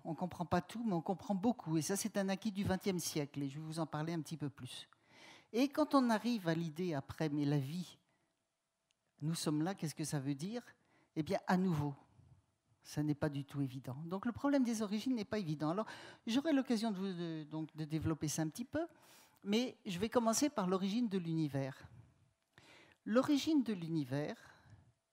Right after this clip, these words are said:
enfin, on sait que l'univers n'a pas toujours existé, ça, c'est pas, c'est pas une démarche philosophique ou une démarche métaphysique, c'est un résultat,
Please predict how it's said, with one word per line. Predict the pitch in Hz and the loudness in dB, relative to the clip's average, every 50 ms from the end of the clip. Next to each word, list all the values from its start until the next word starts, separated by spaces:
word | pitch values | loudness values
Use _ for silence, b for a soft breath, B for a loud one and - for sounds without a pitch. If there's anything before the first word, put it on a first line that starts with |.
| _ _ _ _ _ _ _ _ _ _ _ | _ _ _ _ _ _ _ _ _ _ _
enfin, | - - - - - | -6 -2 -2 0 2
on | 175 156 | 2 2
sait | - - - - 262 254 247 | 2 2 4 4 4 4 2
que | - - 147 | 0 -2 -2
l'univers | 147 156 160 156 151 147 151 170 156 147 | -2 0 2 2 2 4 4 2 2 2
n'a | 143 139 | 0 0
pas | - 151 | 0 -2
toujours | 147 - 147 139 151 151 | -2 -2 -4 -2 0 0
existé, | 143 131 123 127 127 - - - 160 233 330 | 0 -2 -2 -4 -6 -4 0 0 0 0 2
ça, | - - - 185 190 | -2 -2 -2 -2 -2
c'est | 190 - - 147 | -2 0 -2 -2
pas, | - - - 156 147 147 131 B B B B B B B B _ _ _ _ _ _ _ _ _ _ _ _ _ - - _ _ _ - | -2 2 2 4 4 2 0 B B B B B B B B _ _ _ _ _ _ _ _ _ _ _ _ _ -20 -20 _ _ _ -12
c'est | - - - 147 139 | -6 -2 -2 -2 0
pas | - 170 170 | 2 2 2
une | 160 156 143 | 4 4 4
démarche | 143 156 151 151 147 143 - - - | 4 4 4 4 2 0 0 -2 -2
philosophique | - 160 147 156 143 139 156 143 - - 202 190 - - | -2 0 2 2 4 4 4 4 4 2 0 -4 -4 0
ou | 156 151 | 2 2
une | 147 135 | 4 4
démarche | 143 147 143 147 139 - - 160 | 4 4 4 2 0 0 -2 0
métaphysique, | 156 156 - - 151 - - 139 123 135 196 277 - - - - - b b b b b b b b b | 0 0 0 0 -2 -2 -2 -4 -2 -2 -4 -6 -8 -12 -16 -20 -20 b b b b b b b b b
c'est | b - - 190 220 - - | b 0 2 2 2 4 2
un | 170 | 2
résultat, | 151 160 175 160 151 170 147 131 - - 131 139 143 | 4 4 4 4 2 0 -4 -4 -4 -4 -4 -4 -4